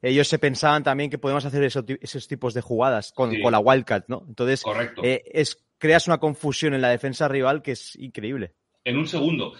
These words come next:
Speaker 2: Y yo lo
Speaker 1: Sí.
Speaker 2: que os quiero decir es que no os extrañe nada, nada, y me juego lo que queráis, a que este año vamos a ver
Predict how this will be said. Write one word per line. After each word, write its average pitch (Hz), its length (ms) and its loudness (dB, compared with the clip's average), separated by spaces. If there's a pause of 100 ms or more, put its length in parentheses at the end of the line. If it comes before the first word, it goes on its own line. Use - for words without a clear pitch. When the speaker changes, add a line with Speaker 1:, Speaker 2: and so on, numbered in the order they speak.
(100)
Speaker 2:
Y 139 180 -4
yo 151 100 2
lo 190 80 4
Speaker 1:
Sí. 190 40 0
Speaker 2:
que 185 60 2
os - 100 -4
quiero 170 160 0
decir 160 260 0
es 165 100 -4
que 123 140 -4
no 147 80 -2
os 170 100 -6
extrañe 113 600 -8
nada, 151 480 0
nada, 143 340 -2
y 143 80 -6
me 123 120 -4
juego 147 260 -4
lo 123 60 -2
que 117 100 -4
queráis, 120 520 -4 (200)
a 107 100 -4
que 120 80 -4
este 139 200 -6
año 151 200 0
vamos 120 240 -2
a 117 60 -4
ver 101 140 -2